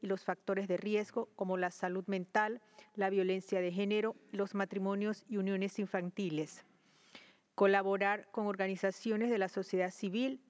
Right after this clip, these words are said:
para realizar campañas de sensibilización con el fin de educar a la población sobre las normas internacionales de derechos humanos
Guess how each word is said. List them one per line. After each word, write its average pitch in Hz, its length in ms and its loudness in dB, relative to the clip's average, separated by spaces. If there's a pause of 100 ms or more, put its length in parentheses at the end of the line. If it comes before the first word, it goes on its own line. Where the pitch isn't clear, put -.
(120)
para 190 200 2
realizar 190 540 0
campañas 202 540 -2
de 196 100 2
sensibilización 185 1080 -2 (440)
con 208 180 2
el 196 120 2
fin 220 200 -2
de 226 60 2
educar 202 500 0
a 202 80 -2
la 185 140 2
población 190 760 -2
sobre 196 300 0
las 185 160 -2
normas 202 460 -2
internacionales 190 760 -2
de 190 100 2
derechos 180 480 -2
humanos 202 540 -2